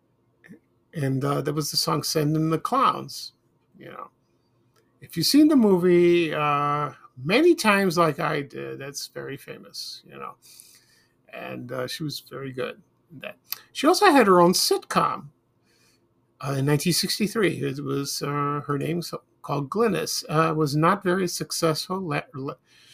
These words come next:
it aired on C B S, uh, first aired September twenty-fifth, nineteen sixty-three, ended, uh, December eighteenth of the same year.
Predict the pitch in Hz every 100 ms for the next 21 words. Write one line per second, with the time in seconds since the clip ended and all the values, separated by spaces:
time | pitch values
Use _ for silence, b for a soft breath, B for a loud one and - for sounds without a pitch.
0 | B B B 147 131 151 170 160 - 147
1 | 143 156 190 - - - 147 143 143 143
2 | 143 131 _ _ _ _ _ _ _ 156
3 | 147 151 135 - 131 143 135 139 143 131
4 | 190 214 - 147 147 - - - - 156
5 | 185 190 156 156 156 151 147 147 151 143
6 | 139 - 143 135 131 - 160 165 156 -
7 | _ - - _ _ _ 117 - 139 127
8 | 143